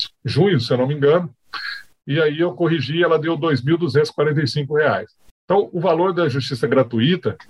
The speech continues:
na justiça comum, ele pode chegar no máximo dois mil duzentos e quarenta e cinco reais.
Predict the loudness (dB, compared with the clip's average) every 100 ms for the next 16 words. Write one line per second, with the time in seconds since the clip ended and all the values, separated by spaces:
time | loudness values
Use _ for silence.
0 | -20 -20 _ -10 -8 0 2 2 0 -2
1 | -4 -2 0 2 2 0 -4 _ _ -2
2 | -2 2 2 2 0 0 0 2 2 2
3 | -2 _ _ -2 0 2 0 0 0 0
4 | 0 2 0 -2 -2 0 0